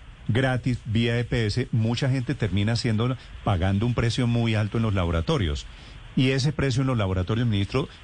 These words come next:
es decir, los laboratorios han sido grandes ganadores durante estos dos años de pandemia. Na-,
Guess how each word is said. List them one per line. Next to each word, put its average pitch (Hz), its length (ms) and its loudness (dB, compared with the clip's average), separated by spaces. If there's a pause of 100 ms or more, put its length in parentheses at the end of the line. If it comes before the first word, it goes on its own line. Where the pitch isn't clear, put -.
es 98 100 0
decir, 117 260 0 (120)
los 95 180 0
laboratorios 95 600 0
han 113 100 0
sido 123 440 0
grandes 131 540 0
ganadores 95 440 0
durante 90 320 0
estos 104 180 0
dos 101 160 0
años 101 220 2
de 98 80 0
pandemia. 98 500 0 (420)
Na-, 113 220 2